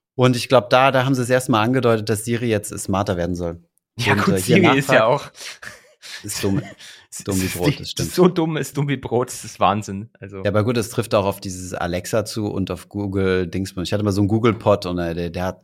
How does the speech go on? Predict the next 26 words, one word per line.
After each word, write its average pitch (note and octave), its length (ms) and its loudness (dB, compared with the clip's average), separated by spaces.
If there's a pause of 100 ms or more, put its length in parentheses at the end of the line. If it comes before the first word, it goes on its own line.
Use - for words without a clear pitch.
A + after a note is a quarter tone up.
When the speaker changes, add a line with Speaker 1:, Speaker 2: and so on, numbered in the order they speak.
(320)
Speaker 1:
dem G2+ 260 0
sagst G#2+ 300 0
du, A2 60 2
"Stell A2+ 180 2
mal A2+ 100 6
einen G2+ 140 4
Wecker", B2 220 4
und A#2 60 4
dann G2+ 120 2
hat G#2 120 0
er A2 40 2
einen G2 100 2
Wecker, A#2 320 4
dann F#2+ 100 -6
sagt G2+ 200 -2
er, F#2+ 80 2
"Jo, G#2+ 200 4
ich A#2 120 -2
hab G2 80 0
einen F#2+ 80 0
Wecker A2+ 240 -2
gestellt", G#2 340 0
aber F2+ 140 -2
der F2 100 -4
klingelt F2 360 -6
nie. F2+ 220 -4